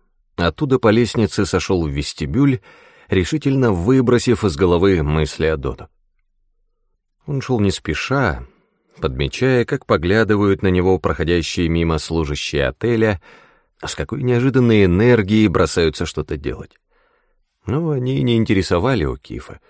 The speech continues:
Он осматривал отель с точки зрения его состояния,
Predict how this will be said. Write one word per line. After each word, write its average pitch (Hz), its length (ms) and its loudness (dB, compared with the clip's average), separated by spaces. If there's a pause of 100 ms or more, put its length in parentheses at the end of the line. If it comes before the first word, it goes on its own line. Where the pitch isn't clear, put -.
(800)
Он 147 180 0
осматривал 127 600 2
отель 110 500 2
с - 120 -6
точки 92 360 -2
зрения 85 460 2
его 78 200 2
состояния, 107 1120 -2